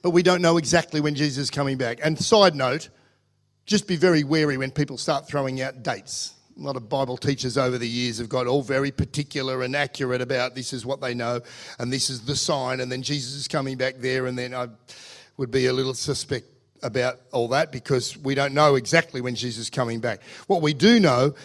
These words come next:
is that he calls us to be ready when he comes, to live fully committed to him and to be full of hope. And his ultimate hope, another scripture, Titus two verse eleven. How you going? Still awake?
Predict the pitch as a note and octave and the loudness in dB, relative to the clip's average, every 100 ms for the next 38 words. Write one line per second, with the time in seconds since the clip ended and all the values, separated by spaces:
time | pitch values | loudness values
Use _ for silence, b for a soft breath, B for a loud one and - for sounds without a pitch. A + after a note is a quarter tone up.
0 | B B - D#3+ C3 D3+ - D3 G3 G3+ | B B 0 4 4 4 6 12 12 12
1 | D#3+ D3 C3 - - D3+ C#3+ C#3 E3 D3 | 10 4 4 0 0 0 2 6 6 6
2 | B2+ C3+ C3 E3+ F3 A2 D3 - - B | 0 -2 0 4 4 2 -4 -8 -8 B
3 | B - D3 C#3+ B2+ - G#3 G#3+ G3+ F3 | B -4 0 0 -2 6 8 8 4 2
4 | F#3 G#3+ G#3 - C#3 B2 C3 E3 B B | 4 4 2 2 2 4 2 0 B B
5 | B F3+ F#3+ G3+ E3+ F3+ F3+ - G3+ G#3 | B 4 4 6 4 4 2 6 8 8
6 | F3+ B3 A#3 - - - _ _ _ _ | 8 8 8 4 -12 -18 _ _ _ _
7 | _ _ - E3 F3 F3 C3+ E3+ G3 B3+ | _ _ 2 4 4 0 -2 2 8 8
8 | - F#3 C#3+ C#3+ G#3+ G#3 E3 G3+ F3 - | 8 4 6 8 8 6 4 4 4 0
9 | D#3+ D3 - - - E3+ F3+ D#3 A#2+ - | -2 0 2 2 2 2 2 2 -2 2
10 | F3 D3+ D#3+ C#3+ D3+ D#3 F#3+ C4 B3 F3+ | 2 4 2 2 2 4 4 2 -2 2
11 | G3 E3 D3 A2 - F#3 F#3 A#3+ | 2 4 2 0 0 4 4 4